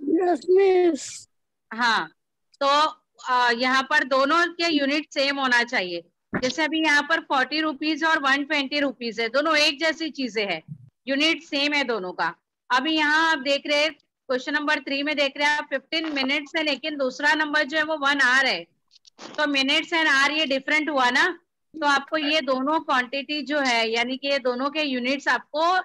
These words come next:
Speaker 2: equal करना पड़ेंगे, तभी आप उसका रेशियो या proportion आप मालूम कर सकते हैं। यहाँ क्वेश्चन नंबर फ़ोर में आप देखेंगे थर्टी liters and ट्वेंटी फ़ोर liters, तो ये दोनों बराबर है, liter and liter है।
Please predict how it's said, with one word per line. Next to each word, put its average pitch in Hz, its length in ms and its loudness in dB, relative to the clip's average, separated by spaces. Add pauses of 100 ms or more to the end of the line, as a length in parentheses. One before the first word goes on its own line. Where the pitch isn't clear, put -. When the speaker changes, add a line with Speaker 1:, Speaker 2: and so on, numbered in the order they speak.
Speaker 2:
equal 285 440 0
करना 254 320 0
पड़ेंगे, 185 520 -6 (920)
तभी 262 240 2
आप 294 260 4
उसका 294 280 0
रेशियो 269 440 0
या 277 160 4
proportion 254 640 -6
आप 262 260 0
मालूम 233 360 0
कर 262 360 -2
सकते 220 360 -6
हैं। 175 260 -4 (640)
यहाँ 262 280 2
क्वेश्चन 277 280 0
नंबर 302 240 0
फ़ोर 277 300 0
में 302 120 -2
आप 294 260 2
देखेंगे 262 440 -2
थर्टी 294 380 -4
liters 285 400 0
and 285 160 -2
ट्वेंटी 262 300 0
फ़ोर 262 240 -2
liters, 208 360 -2
तो 247 160 -6
ये 269 180 2
दोनों 269 300 2
बराबर 233 360 4
है, 196 160 0
liter 240 400 2
and 285 200 0
liter 226 340 0
है। 165 120 -8